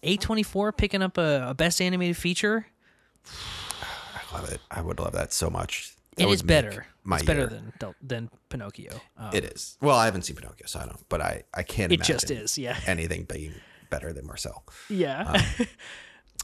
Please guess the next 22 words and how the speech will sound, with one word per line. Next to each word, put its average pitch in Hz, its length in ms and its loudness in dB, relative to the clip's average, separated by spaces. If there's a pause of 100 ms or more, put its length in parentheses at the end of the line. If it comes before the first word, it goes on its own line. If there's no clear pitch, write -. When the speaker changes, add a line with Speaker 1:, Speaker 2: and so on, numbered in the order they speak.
(560)
Speaker 1:
I 233 100 4
was 294 240 4
shocked 269 400 4
to 262 60 2
see 277 180 4
the 208 100 4
Batman 214 540 4
getting 151 460 2
love 180 340 4
here 120 440 0
in 147 120 2
a 160 60 4
couple - 240 6
Speaker 2:
Yeah. 262 120 10
Speaker 1:
categories, 98 640 4
which 151 160 4
I'm 190 120 4
like, 165 280 2
"Oh, 226 200 6
very 196 340 4
interesting," 170 460 2
especially, 156 640 4